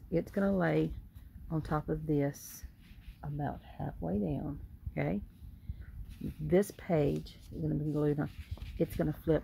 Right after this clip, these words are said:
These two pages are gonna be glued together, okay? This is going to flip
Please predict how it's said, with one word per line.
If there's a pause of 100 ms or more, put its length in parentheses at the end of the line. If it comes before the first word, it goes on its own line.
(1120)
These
two
pages
are
gonna
be
glued
together,
okay? (2750)
This
is
going
to
flip